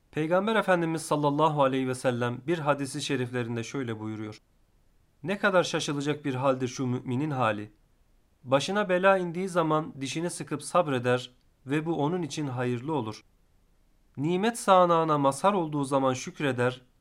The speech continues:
bu da onun için hayırlı olur." Dolayısıyla her daim denilmesi gerekli olan söz şudur.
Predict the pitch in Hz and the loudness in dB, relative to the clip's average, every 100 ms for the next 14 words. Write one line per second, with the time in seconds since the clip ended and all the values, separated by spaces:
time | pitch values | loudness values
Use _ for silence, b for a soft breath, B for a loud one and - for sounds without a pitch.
0 | - 151 175 139 143 143 127 147 127 123 | -12 -8 -2 -2 0 -2 -4 -6 -4 -4
1 | 120 120 139 104 107 - _ _ _ _ | -4 -4 -6 -6 -12 -20 _ _ _ _
2 | _ _ _ _ _ _ _ _ _ 131 | _ _ _ _ _ _ _ _ _ -2
3 | 143 175 185 214 196 151 156 - - 196 | 2 4 2 -2 4 6 4 -2 0 2
4 | 202 170 156 147 147 143 147 143 139 147 | 4 6 6 4 0 0 0 -2 -4 -4
5 | 135 139 143 156 135 127 139 123 - 165 | -2 -2 -2 0 0 0 -4 -6 -6 -6
6 | 123 - | -6 -8